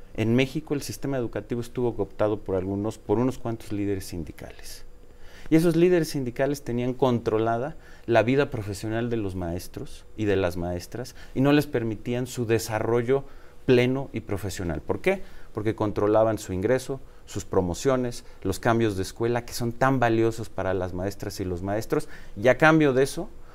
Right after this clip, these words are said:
bajo un control clientelar, arbitrario,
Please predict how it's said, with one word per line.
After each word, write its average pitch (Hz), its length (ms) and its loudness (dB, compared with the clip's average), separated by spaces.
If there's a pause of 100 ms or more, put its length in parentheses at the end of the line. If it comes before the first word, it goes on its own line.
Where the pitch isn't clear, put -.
bajo 113 240 6
un 151 80 8
control 123 500 2
clientelar, 101 720 2 (320)
arbitrario, 107 840 4